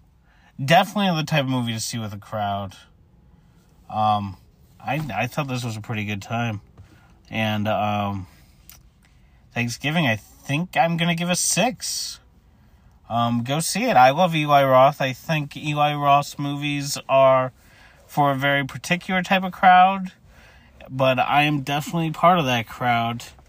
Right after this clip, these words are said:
Um, one of my favorite movies of his is Green Inferno, and I know a lot of people hate that one, but that movie to me is also a lot of fun, albeit, um, very gory and violent and over the top.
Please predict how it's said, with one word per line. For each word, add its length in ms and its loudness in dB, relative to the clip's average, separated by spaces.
Um, 380 0
one 120 0
of 60 2
my 140 2
favorite 280 0
movies 320 -2
of 100 -6
his 240 -4
is 120 -6
Green 300 -2
Inferno, 520 -2
and 100 -2
I 100 -2
know 160 0
a 20 0
lot 160 0
of 60 -8
people 240 -6
hate 180 -6
that 240 -4
one, 260 -8
but 300 -10
that 140 -2
movie 240 -2
to 80 -2
me 240 0
is 100 -6
also 300 -4
a 20 -2
lot 220 0
of 100 -6
fun, 360 -2
albeit, 720 -6
um, 480 -8
very 340 -2
gory 460 0
and 140 -2
violent 680 -2
and 600 -8
over 260 -8
the 100 -10
top. 400 -2